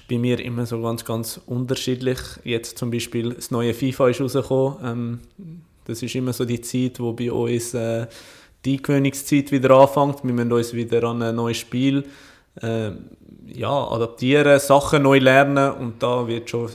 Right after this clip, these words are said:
relativ viel Zeit beansprucht. Da ist man so fünf, sechs Stunden oder sogar mehr,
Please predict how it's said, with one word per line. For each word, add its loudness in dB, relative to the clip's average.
relativ -8
viel -8
Zeit -12
beansprucht. -6
Da -4
ist -6
man -8
so -10
fünf, -6
sechs -10
Stunden -10
oder -6
sogar -6
mehr, -4